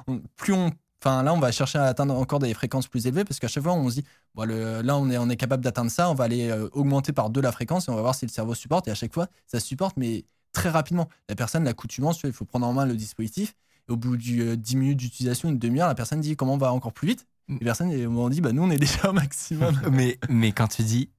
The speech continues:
Speaker 2: très haute fréquence, c'est, c'est combien ?
Speaker 1: Nous, là, on affiche, du coup, c'est, euh, c'est,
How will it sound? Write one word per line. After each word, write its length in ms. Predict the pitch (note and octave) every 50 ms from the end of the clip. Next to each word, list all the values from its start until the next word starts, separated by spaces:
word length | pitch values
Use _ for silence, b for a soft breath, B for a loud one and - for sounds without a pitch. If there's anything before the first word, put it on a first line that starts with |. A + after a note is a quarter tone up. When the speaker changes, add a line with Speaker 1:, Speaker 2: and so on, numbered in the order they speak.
| _ _ _ _ _ _ -
Speaker 2:
très 200 | - - A2+ A#2
haute 120 | A#2 -
fréquence, 340 | - - G#2 - G#2+ F#2+ -
c'est, 160 | - - F#2 - -
c'est 100 | - G#2
combien ? 400 | - - - G#2+ G#2 G#2 F#2 F2+ _ _ _ _ _ _ _ _ _ -
Speaker 1:
Nous, 380 | B2 C3 C#3+ E3 G3 G#3+ G3 -
là, 260 | C#3 C3 C3 D#3 F#3
on 120 | F3 C#3
affiche, 800 | A#2+ A#2 - - - - - E3+ F#3 G#3+ - - - - - - A#2+
du 260 | F#2+ A2+ A2+ A2+ G#2+
coup, 280 | _ _ - - D#3+
c'est, 260 | E3 - - - G2+ - _ _ _ - - -
euh, 240 | A2+ A#2 A2+ G#2+ G#2+
c'est, 460 | - - - - - A2+ A2+ A2 G#2+